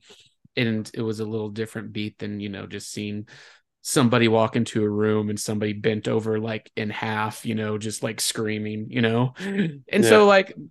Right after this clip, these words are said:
Speaker 1: I, I was happy about that with The Pope's Exorcist, and it's rated R. So, like, Insidious is rated P G thirteen.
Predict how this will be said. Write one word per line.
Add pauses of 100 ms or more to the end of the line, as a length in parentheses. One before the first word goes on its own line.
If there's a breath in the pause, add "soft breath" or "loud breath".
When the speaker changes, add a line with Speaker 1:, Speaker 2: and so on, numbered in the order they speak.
(320)
Speaker 1:
I,
I
was
happy
about
that
with
The
Pope's
Exorcist,
and
it's
rated
R.
So,
like,
Insidious
is
rated
P
G
thirteen.